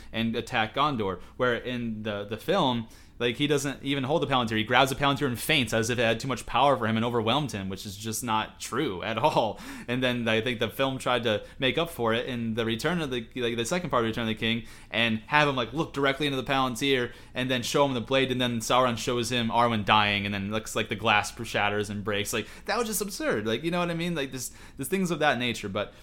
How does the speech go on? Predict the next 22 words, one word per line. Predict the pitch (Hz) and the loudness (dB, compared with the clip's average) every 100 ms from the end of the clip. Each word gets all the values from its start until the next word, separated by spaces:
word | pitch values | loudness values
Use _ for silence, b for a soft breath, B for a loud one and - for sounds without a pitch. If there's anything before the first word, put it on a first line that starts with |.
| B | B
like | 202 196 | -2 0
you | |
said, | 180 107 | 2 0
I | 110 | 0
think | 185 170 | -2 0
overall | 156 156 147 | 2 4 4
as | 107 | 2
a | 92 | -2
film, | 131 147 113 | -2 -2 -2
it | |
was | 110 104 | -4 -2
good. | 120 139 | -2 -2
Like, | 113 | -2
this | 123 151 | -2 -4
is | 123 | -6
gonna | 147 139 | -6 -4
be, | 123 | -2
like, | 120 | -2
a | 101 | -2
combination | - 131 110 123 120 117 | 0 0 2 -2 -2 -4
of, | 110 | 0
like, | 104 | -2